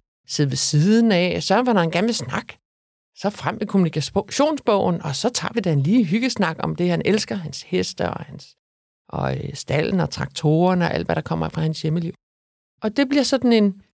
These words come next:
altså det handler jo ikke om at skifte ble. Det kunne det, men det, det, vi kan også snakke, når vi skifter blæen.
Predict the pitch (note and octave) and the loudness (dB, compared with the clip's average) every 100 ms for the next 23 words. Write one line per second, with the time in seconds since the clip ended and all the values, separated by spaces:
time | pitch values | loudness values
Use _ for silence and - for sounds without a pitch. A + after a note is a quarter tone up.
0 | _ _ _ _ _ - F#3+ F#3+ B3+ D4+ | _ _ _ _ _ -6 -4 2 2 4
1 | E4+ G#3 G3 C#4 A#3+ - C#3+ - C3 F#3+ | 4 6 6 4 2 0 -6 -2 0 0
2 | - _ _ _ _ _ _ _ _ _ | -2 _ _ _ _ _ _ _ _ _
3 | _ - - C#3+ A4 - _ - D#3+ - | _ -8 -2 0 0 -4 _ -4 -4 -4
4 | - E3 D#3+ D#3+ C#3+ D#3+ B3+ G#3+ A3 C4+ | -14 -6 -2 0 2 0 2 0 2 2
5 | G#3+ - F3+ - D#3 A3 - C#4 | 2 2 2 2 2 2 2 -4